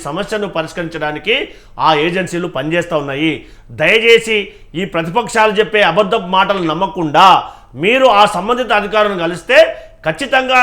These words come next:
మీకు న్యాయం జరిగే అవకాశం ఉంటుంది. కానీ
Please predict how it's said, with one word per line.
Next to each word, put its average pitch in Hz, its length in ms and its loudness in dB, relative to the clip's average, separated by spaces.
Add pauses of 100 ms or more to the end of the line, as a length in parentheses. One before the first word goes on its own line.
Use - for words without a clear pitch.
(120)
మీకు 226 200 2 (120)
న్యాయం 220 280 2 (100)
జరిగే 196 260 2 (500)
అవకాశం 220 520 0
ఉంటుంది. 185 360 0 (380)
కానీ 226 180 0